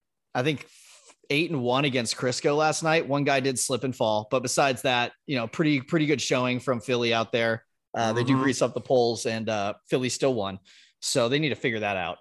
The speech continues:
Speaker 1: But, um, outside of that, dude, it was so fun. Uh, like I said, people were even climbing poles, getting down, dapping up police officers. They didn't give a shit. It was electric. Um, and again, you, it had people like me who I've said on this pod before, "I don't care about baseball. I'm not interested."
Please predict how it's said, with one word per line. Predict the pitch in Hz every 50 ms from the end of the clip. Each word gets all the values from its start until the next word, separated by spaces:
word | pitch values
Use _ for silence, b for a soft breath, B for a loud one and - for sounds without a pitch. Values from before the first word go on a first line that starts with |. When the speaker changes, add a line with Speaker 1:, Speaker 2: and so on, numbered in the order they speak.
| - -
Speaker 1:
But, | 147 135 135 - -
um, | 143 135 131 123 123 -
outside | 120 147 156 - - 202 170 151
of | 127
that, | 120 123 127 120 113 - - _ _ _ _ -
dude, | 170 151
it | 143
was | 139 127 -
so | - - 202 170 160
fun. | 131 - 151 131 123 120 120 123 - _ _ _ _ -
Uh, | 135 127 123 120 123
like | 147
I | 151
said, | 127 160 127 110
people | 156 151 147 147
were | 143
even | 139 139 139 135 120 -
climbing | - 151 131 135 131 127
poles, | - 135 131 127 110
getting | - 151 123 127
down, | 113 127 123 127 127 113 -
dapping | 143 123 127 123 143 131 127
up | -
police | - 120 117 127 120 -
officers. | 131 120 117 107 - 127 120 117 -
They | 131
didn't | 131 127
give | 104 107 101
a | 104
shit. | - - 139 123 120 - - -
It | 156 147
was | 131 123 - - - - _ _ -
electric. | 139 135 123 127 139 139 - - 175 156 143 - - - _ _ _ _ _ _ _ -
Um, | 139 131 127 123 123 -
and | 156 160
again, | 156 156 185 170 127 110 139
you, | 156 175
it | 147 151 160 151
had | 160 185 175 139
people | - 185 185 156 180 170
like | 165 151 120
me | 131 147 147 135 120 110
who | 127 135 127 123 -
I've | - 127 131 127 -
said | - 160 147
on | 143 139
this | 123 -
pod | - 139 131 127
before, | 117 - 135 127 117 90
"I | 107 131 135 127
don't | 127 123 123 - -
care | - 143 143 147
about | 143 143 147
baseball. | 147 143 147 139 - - 143 139 135 127
I'm | 101 117
not | 117 117 127 127
interested." | 127 120 - - 127 - - 139 131 127 123